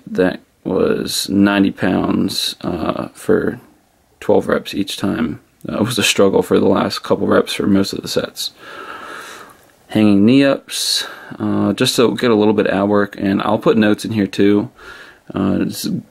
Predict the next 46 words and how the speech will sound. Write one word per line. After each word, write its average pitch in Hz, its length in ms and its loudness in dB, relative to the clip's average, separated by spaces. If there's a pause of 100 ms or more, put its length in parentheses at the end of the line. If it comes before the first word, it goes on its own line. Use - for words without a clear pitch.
(140)
definitely 117 360 2
a 98 40 2
great 104 160 2
idea 101 220 4
to 104 60 -2
keep 107 200 0
a 107 40 2
journal 98 320 4
of 95 100 -6
some 101 200 0
kind. 98 360 2 (100)
I 95 80 4
put - 160 2
a 123 60 4
little 120 160 2
note 113 180 2
here, 107 220 2
not 110 180 2
a 107 40 2
great 107 200 0
contraction 98 500 0
on 95 100 0
the 107 60 -2
hanging 98 280 2
knee 107 160 4
ups, - 240 -4
'cause 101 180 -2
I 98 60 6
just 107 180 -2
wasn't 139 260 2
feeling 117 300 2
the - 160 -4
abs, - 300 -4
and 101 360 0 (540)
that's 113 180 -2
why 135 140 4
I'm 117 120 4
not 113 180 0
stressing 117 380 2
too 110 160 2
hard 101 200 4
right 95 160 2
now 95 380 0 (100)
on 95 160 -2
ab 98 240 0
training. 135 480 2